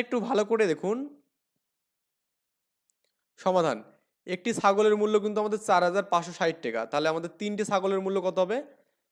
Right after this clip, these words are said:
তিন দিয়ে গুণ করতে হবে। তো তিন দিয়ে গুণ করে দেখবেন যে তেরো হাজার ছয়শো আশি টাকা পাবেন। তিন শূন্য শূন্য, তিন ছয় আঠারো, আট হাতে এক, তিন পাঁচ পনেরো, একে ষোলো, ছয় হাতে এক, তিন চারে বারো, বারো একে তেরো, মানে তেরো, তেরো হাজার ছয়শো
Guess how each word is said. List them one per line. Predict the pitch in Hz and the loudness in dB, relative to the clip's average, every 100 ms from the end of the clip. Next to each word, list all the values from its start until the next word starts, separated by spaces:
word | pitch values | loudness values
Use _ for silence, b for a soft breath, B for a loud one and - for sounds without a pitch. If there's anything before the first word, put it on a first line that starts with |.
| _ _ _ | _ _ _
তিন | 208 214 | -8 0
দিয়ে | 214 208 | 2 2
গুণ | 196 | -2
করতে | 190 196 | -2 -2
হবে। | 196 196 | -2 -4
তো | 214 | -4
তিন | 220 214 | -4 2
দিয়ে | 220 | 2
গুণ | 220 208 | 2 0
করে | 214 | 0
দেখবেন | 208 220 | 0 -4
যে | 214 208 | -2 2
তেরো | 190 190 | 4 6
হাজার | 196 220 247 240 - - - | 6 4 4 0 -12 -20 -8
ছয়শো | 175 165 165 165 156 | -4 -2 0 2 2
আশি | 151 156 | 0 -2
টাকা | 123 | -2
পাবেন। | 113 117 123 _ _ _ _ _ _ | -4 -10 -14 _ _ _ _ _ _
তিন | 170 175 | -6 -4
শূন্য | 196 202 | -2 -2
শূন্য, | 185 214 208 | -2 -2 -2
তিন | 202 185 | -4 2
ছয় | 202 | 4
আঠারো, | 190 190 190 - | 4 4 2 2
আট | 185 185 | 0 0
হাতে | 175 175 175 165 190 | -4 -2 0 4 4
এক, | 202 202 | 2 -4
তিন | 185 | -2
পাঁচ | 190 190 | -2 -4
পনেরো, | 185 180 185 | -6 0 0
একে | 180 - | -2 -6
ষোলো, | 180 175 | -6 -2
ছয় | 185 185 | 0 0
হাতে | 165 170 175 165 185 | 0 -4 -2 2 4
এক, | 226 - b b b b - | 2 -2 b b b b -12
তিন | 170 | -4
চারে | 190 185 165 | -2 2 4
বারো, | 170 196 175 | 4 4 2
বারো | 170 175 | 2 0
একে | 170 | 0
তেরো, | 165 120 123 | 0 0 -4
মানে | 135 160 | -4 0
তেরো, | 160 165 - | 2 0 -2
তেরো | 175 175 | 2 4
হাজার | 180 214 - - - | 4 0 -4 -16 -2
ছয়শো | 170 170 | -2 2